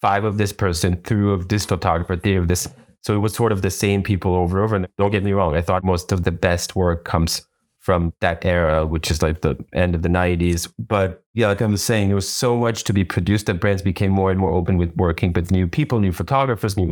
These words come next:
illustrators, new artists. And I think with new creative agencies as well. So I think we were lucky that it was at that moment that we started our business.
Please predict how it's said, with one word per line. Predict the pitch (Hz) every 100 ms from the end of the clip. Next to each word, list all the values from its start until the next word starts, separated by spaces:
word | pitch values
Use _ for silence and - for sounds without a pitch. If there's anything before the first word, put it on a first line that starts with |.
| 113
illustrators, | 127 - 107 104 98
new | 104 92
artists. | 113 110 101 -
And | 92
I | 92
think | - 101 - -
with | 78 95 95
new | 98 98
creative | - 98 90
agencies | 87 87 85 - 82
as | 85 101
well. | 104 90 - -
So | - 98
I | 101
think | - 110
we | 117
were | 107 95
lucky | 95 98 -
that | 92 92 71 - -
it | 92
was | 82 92 90
at | 82 82
that | 76 -
moment | 92 98 92 80
that | 87
we | 87
started | 85 - 87 80 85
our | 82
business. | 87 107 101 87 90 -